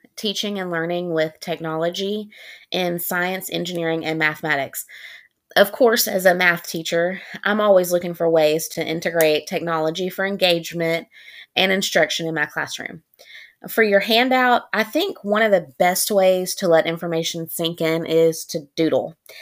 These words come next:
So, get out your colored pencils or Flair pens because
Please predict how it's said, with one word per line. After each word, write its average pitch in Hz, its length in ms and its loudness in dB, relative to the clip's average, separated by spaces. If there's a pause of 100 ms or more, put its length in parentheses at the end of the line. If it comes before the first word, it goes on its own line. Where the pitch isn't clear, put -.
(340)
So, - 400 4 (240)
get 233 160 6
out 381 180 4
your 233 140 4
colored 220 400 0
pencils 202 600 0
or 165 120 0
Flair 185 380 0
pens 180 560 -4
because 165 640 2